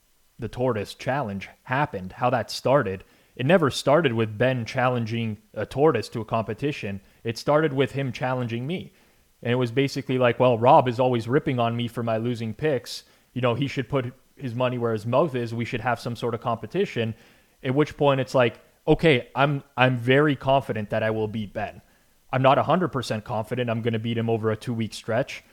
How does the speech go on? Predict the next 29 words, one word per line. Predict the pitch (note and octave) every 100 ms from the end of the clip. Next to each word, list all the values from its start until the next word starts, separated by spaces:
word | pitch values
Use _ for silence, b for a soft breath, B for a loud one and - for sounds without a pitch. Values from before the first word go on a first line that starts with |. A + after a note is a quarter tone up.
| b b A#2
Uh, | A2+ A2+ A#2
and | C3
in | B2
fact, | - C#3+ C#3 A#2
Ben | B2+ C#3
ended | C#3 A#2+
up | B2
with | B2+ A#2
a |
winning | A2+ C3 A#2 A2
record | C3+ - G#2+
over | G#2+ G#2+
that | G#2+ -
two-week | A#2+ A2 G2
stretch. | - A2+ -
It's | G#2+
probably, | - B2 B2
like, | A#2
the | G#2+
best | A#2+ A#2
two | B2+
weeks | A#2+ A#2
he's | A2
ever | A2+ A2
had | A2 A#2+
his | A#2 A2+
entire | A2+ G2+ B2 A2
life. | E3+ C3+ C3
But | B2+ B2+